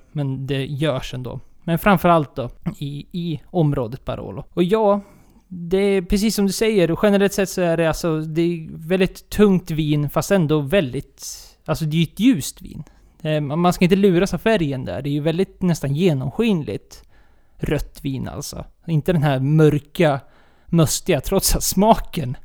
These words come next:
är väldigt stark och komplex, mycket smak, ofta strävt, alltså det är ju väldigt tanninhögt i vinspråket, brukar man säga. Så det, alltså det är ett matvin med andra ord. Det, du måste ha något, oftast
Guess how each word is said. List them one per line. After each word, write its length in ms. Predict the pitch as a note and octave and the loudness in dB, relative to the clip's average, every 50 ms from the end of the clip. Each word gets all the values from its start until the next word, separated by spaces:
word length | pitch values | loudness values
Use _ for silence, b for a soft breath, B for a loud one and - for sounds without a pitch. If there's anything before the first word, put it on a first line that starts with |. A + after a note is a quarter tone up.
| b b b b b b b b b | b b b b b b b b b
är 140 | - D3+ C#3 | 0 0 0
väldigt 440 | C3+ C3 B2+ B2 B2 B2 A#2 - | 0 0 -2 -2 -4 -6 -6 -8
stark 760 | - - - - - B2+ A2+ A#2 B2+ - - - - - - - - | -8 -10 -8 -4 -4 -4 -4 -4 -12 -14 -18 -20 -20 -20 -20 -20 -14
och 480 | - D3 C#3+ - - _ _ - - - - _ - | -8 -8 -8 -8 -10 _ _ -20 -20 -20 -20 _ -2
komplex, 680 | - G3+ G3 F3+ - - G3 F3+ - - - - - E3+ | 0 0 0 0 -2 -4 -4 -4 -6 -10 -12 -8 -2 0
mycket 400 | F3 F#3+ - - _ - E3+ D#3 | 0 0 -2 -4 _ -6 -4 -4
smak, 680 | - - D#3+ D3 C#3 C3 B2+ - - - - - - - - _ - | -2 -2 -2 -2 -2 -2 -4 -8 -14 -20 -20 -20 -20 -20 -20 _ -2
ofta 300 | - E3+ - - - D#3 | 0 0 0 0 -2 -4
strävt, 540 | - - - - F#3+ E3 G#2+ - - - C3+ | -4 -4 -2 0 2 2 2 0 -4 -6 -6
alltså 460 | B2+ - - D3 C#3 C3 B2+ B2 G#2+ - _ | -6 -4 -4 -2 -2 -2 -4 -6 -8 -12 _
det 120 | - D3+ D#3 | -6 -4 -2
är 140 | D3 C#3+ | -2 -2
ju 220 | C#3 C3+ C3 C#3 C3+ | -4 -4 -4 -6 -4
väldigt 580 | B2+ D3 D3+ D3 C3+ C#3+ C3+ - _ - - - _ _ _ | -2 -2 -2 0 0 -2 -4 -6 _ -20 -20 -20 _ _ _
tanninhögt 1120 | - - D#3 C#3+ C#3+ C#3 B2+ C3 C3+ B2+ - - - C#3 - - - - - - - - - - _ | -6 -4 -2 0 0 -2 -2 -2 -4 -6 -4 -2 -2 -4 -4 -4 -14 -18 -16 -18 -20 -20 -20 -20 _
i 440 | - C3+ B2+ B2 B2+ B2 A#2+ A#2+ A#2+ B2 | -10 -8 -6 -6 -6 -6 -6 -6 -8 -8
vinspråket, 920 | B2 B2 B2+ C3 C3 B2 A#2+ - - - - - - - - - - - _ _ _ _ _ _ _ _ _ _ - | -10 -10 -10 -8 -8 -8 -10 -10 -12 -12 -12 -12 -16 -18 -20 -20 -20 -20 _ _ _ _ _ _ _ _ _ _ -12
brukar 180 | - C#3+ - - | -12 -10 -8 -8
man 80 | C3+ | -6
säga. 200 | - - C3+ C3 | -4 -4 -4 -4
Så 160 | - - D3+ | -2 -4 -4
det, 220 | C#3+ C3 D#3+ D3 C#3 | -2 -2 -2 -2 -2
alltså 180 | C#3+ - - | -2 -4 -4
det 120 | D#3+ C#3+ D3 | -2 -2 -2
är 40 | C3+ | 0
ett 60 | B2 | 2
matvin 540 | D#3+ E3 D3+ - - - D#3+ C#3 B2 A#2+ G#2+ - | 2 2 2 2 0 0 -2 -2 -2 -4 -8 -8
med 120 | - C3 A#2+ | -8 -6 -6
andra 200 | A#2+ A#2+ - F#2 | -6 -6 -8 -10
ord. 140 | C2+ - - - - | -12 -14 -16 -14 -10
Det, 400 | C#3 B2+ - - D#3+ D3 C#3 C#3 | -10 -10 -8 -4 -4 -2 -2 -2
du 120 | C#3 C#3+ | -2 0
måste 260 | D3 D3+ C3 - - | 0 0 0 0 0
ha 100 | C3 D#3+ | 0 0
något, 400 | D3+ C#3+ C3+ C3 C#3 C3+ C3 - - - | 2 0 0 -4 -6 -10 -14 -14 -14 -8
oftast 600 | - D3+ D3 - - C#3+ - - - - - - | -4 -4 -4 -2 -2 -6 -6 -6 -10 -18 -20 -20